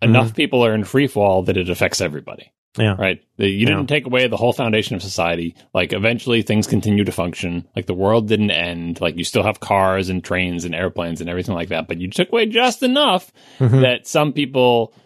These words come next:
Speaker 1: didn't make it back to the world, even though the world was still there, which is part of what that show is about. And it's not, and it's not the end of the world story, but, like, any, any kind of story like that, uh, when you take away everything, everybody's in that situation.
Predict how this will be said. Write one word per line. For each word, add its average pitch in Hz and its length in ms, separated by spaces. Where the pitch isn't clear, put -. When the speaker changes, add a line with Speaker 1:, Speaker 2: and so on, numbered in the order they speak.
Speaker 1:
didn't 139 340
make 117 300
it 98 160
back 107 260
to 113 100
the 95 120
world, 87 380
even 101 200
though 98 140
the 87 80
world 85 280
was 80 120
still 71 280
there, 50 300
which 78 160
is - 120
part 78 200
of 76 60
what 73 140
that - 180
show 60 240
is 64 160
about. 50 180
And 82 100
it's 92 120
not, 156 180
and 101 100
it's 101 120
not 147 160
the 131 40
end 123 100
of 110 40
the 113 60
world 120 160
story, 98 140
but, 95 80
like, 90 200
any, 143 340
any 190 140
kind 160 160
of 127 80
story 135 220
like 120 240
that, 156 240
uh, 92 100
when 131 160
you 135 80
take - 180
away 131 140
everything, 120 580
everybody's 107 480
in 76 60
that 64 160
situation. - 600